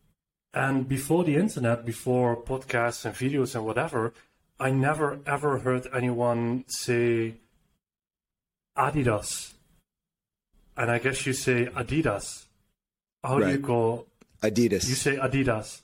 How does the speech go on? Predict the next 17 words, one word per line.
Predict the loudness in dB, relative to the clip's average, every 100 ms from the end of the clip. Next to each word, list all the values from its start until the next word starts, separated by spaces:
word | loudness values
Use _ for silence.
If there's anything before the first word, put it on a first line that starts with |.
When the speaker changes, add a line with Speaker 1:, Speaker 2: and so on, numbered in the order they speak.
| _
Speaker 1:
Adidas. | -6 0 -2 -2 -12 -16 -10
Okay, | -4 -2
so | 0 0
we | 2
say | 0
Adidas. | 0 -2 -2 -4 -6 -12 -18 _ _ _ _ _ -2
Speaker 2:
Oh, | 0 2 2 0 0
nice. | 0 0 0 0
Speaker 1:
And, | 2 2 2
Speaker 2:
<laughs> |
Speaker 1:
and | 2 2 2 2 0 0 0 2 2 4
Nikes, | 4 2 2
Speaker 2:
Yeah. | 2 2 -2 -10 -14 _ _ _ _ _ _ _ _ -2
Speaker 1:
Nikes, | 0 0 0 -2 -2 -8 _ -20 -20 -20 -14
Nike | -6 0 0 0 -2 0
is |
an | 0